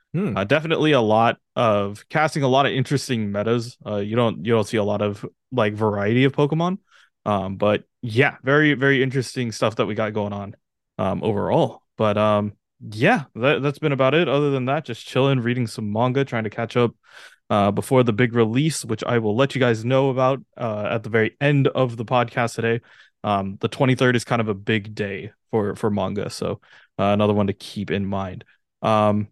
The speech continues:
Speaker 2: but yeah, what about you, Matt? How's everything going on your end?
Speaker 1: Everything's been pretty okay. We opened up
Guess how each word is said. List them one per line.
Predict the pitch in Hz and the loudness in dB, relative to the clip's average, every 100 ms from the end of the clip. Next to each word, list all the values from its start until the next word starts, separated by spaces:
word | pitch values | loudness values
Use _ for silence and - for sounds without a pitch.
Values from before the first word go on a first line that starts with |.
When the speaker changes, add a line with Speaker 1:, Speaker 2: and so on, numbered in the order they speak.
| _ - | _ -2
Speaker 2:
but | 120 117 | 2 4
yeah, | - | 4
what | 180 120 | 2 2
about | 131 131 | 2 4
you, | 143 | 2
Matt? | 127 101 | 2 -2
How's | 113 113 | -2 0
everything | 113 120 117 | -2 -2 -2
going | 117 | 0
on | 117 | 0
your | 113 139 | 0 -2
end? | 104 - _ _ _ _ _ _ - | -4 -12 _ _ _ _ _ _ -6
Speaker 1:
Everything's | 156 226 320 220 | -6 -4 -6 -2
been | 170 | -2
pretty | 123 - - 123 120 117 | -4 -6 -2 0 0 -2
okay. | 104 95 - 107 101 110 | -4 -6 -8 -6 -2 -2
We | 113 120 | -2 -4
opened | 117 113 120 110 104 | -6 -6 -6 -8 -10
up | 113 107 | -8 -10